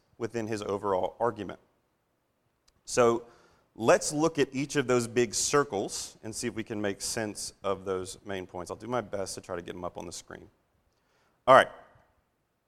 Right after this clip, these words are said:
Now, the first one, Romans eight, one to two. "Therefore, there is now no condemnation for those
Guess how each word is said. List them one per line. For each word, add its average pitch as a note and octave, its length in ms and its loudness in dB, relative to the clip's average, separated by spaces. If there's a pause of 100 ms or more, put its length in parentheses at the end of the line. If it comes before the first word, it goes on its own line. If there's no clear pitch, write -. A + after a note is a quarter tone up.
(400)
Now, A#2 320 4
the A#2 80 0
first F3 400 4
one, G#2+ 180 -4 (960)
Romans C#3 500 6
eight, D#3+ 300 6 (140)
one B2 340 6
to G3 80 0
two. A#2 380 4 (600)
"Therefore, D3 400 8
there C#3+ 140 10
is A#2+ 140 6
now C#3 340 6
no D3 340 6
condemnation C3+ 760 2
for A#2 180 -2
those A#2 480 4